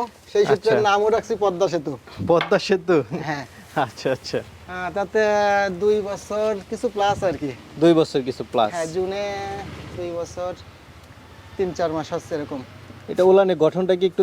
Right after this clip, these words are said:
Speaker 2: দেখাই দেওয়া যাবে
Speaker 1: উলানের
Speaker 2: দর্শকদেরকে?
Speaker 1: গঠনটাও ভালো আছে, কিন্তু একটু ভীতু তো, একটু পিছন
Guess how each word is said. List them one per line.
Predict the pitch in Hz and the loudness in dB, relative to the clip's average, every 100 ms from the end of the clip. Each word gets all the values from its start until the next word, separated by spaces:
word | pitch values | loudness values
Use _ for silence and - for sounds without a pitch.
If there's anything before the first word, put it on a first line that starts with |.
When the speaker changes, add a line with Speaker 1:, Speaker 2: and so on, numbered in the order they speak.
| 165 | 2
Speaker 2:
দেখাই | 165 180 170 | 4 4 4
দেওয়া | 175 190 | 4 4
যাবে | 185 | 4
Speaker 1:
উলানের | 131 123 | 2 2
Speaker 2:
দর্শকদেরকে? | 180 147 208 208 | 0 -2 -2 -2
Speaker 1:
গঠনটাও | 214 180 | -2 -2
ভালো | 190 202 208 | -2 -2 -2
আছে, | - 214 208 | -4 -6 -6
কিন্তু | 202 196 196 | -10 -6 -6
একটু | 196 165 | -6 -8
ভীতু | 175 220 220 - | -10 -8 -6 -2
তো, | 240 165 - - _ - - - - - - - | -2 -2 -8 -20 _ -20 -20 -20 -20 -20 -20 -20
একটু | 180 - | -20 -12
পিছন | 202 208 | -8 -8